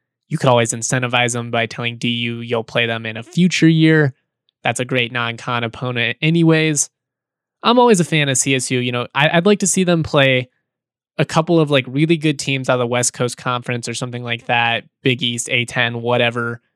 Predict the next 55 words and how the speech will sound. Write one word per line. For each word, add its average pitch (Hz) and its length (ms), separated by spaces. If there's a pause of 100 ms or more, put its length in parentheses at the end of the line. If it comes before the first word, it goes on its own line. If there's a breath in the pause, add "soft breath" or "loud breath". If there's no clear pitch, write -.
(360)
A 131 100
Power 123 320
Five 120 240
team 117 240
if 113 100
you 120 120
can 123 160
get 117 200
one. 117 400 (1160)
Other 262 180
than 175 140
that, 135 260
you 160 80
know, 143 220
I, 147 180
I 170 140
like 156 320
it 120 80
when 117 160
C 120 180
S 113 160
U 120 80
plays 120 280
local 123 280
teams 117 300
when 117 80
they're 117 100
non-con, 117 640
especially 143 320
if 127 60
it's 123 120
only, 123 140
like, 117 160
two - 180
or 117 120
three 120 260
of 117 100
'em. 117 220 (380)
You 151 80
know, 147 80
play 214 200
Greeley, 123 400
play 175 260
D 135 120
U, 120 400 (600)
play 190 140
those 190 140
types 190 240
of 175 60
schools. 135 320
It's 120 160
just - 140
fun. 117 260 (480)
Uh, 123 180
anyways, 180 520